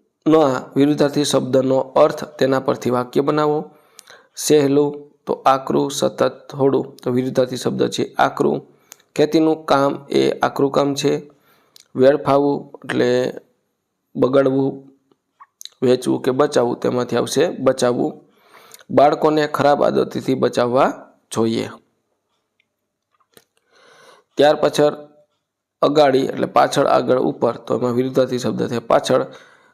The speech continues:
ઘર શોધવા માટે મારી પાછળ ચાલ્યો આવ. ત્યાર પછી પ્રશ્ન પાંચ છે,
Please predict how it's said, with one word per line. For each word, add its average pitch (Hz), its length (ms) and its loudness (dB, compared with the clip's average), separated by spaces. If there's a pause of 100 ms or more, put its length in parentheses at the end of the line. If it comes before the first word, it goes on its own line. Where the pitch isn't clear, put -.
(120)
ઘર 147 200 4
શોધવા 143 380 0
માટે 131 460 -2
મારી 123 260 -2
પાછળ 127 400 -2
ચાલ્યો 120 400 0 (300)
આવ. 127 260 2 (1080)
ત્યાર 160 200 4
પછી 156 280 -2
પ્રશ્ન 135 380 -2
પાંચ 139 320 0
છે, 143 460 -2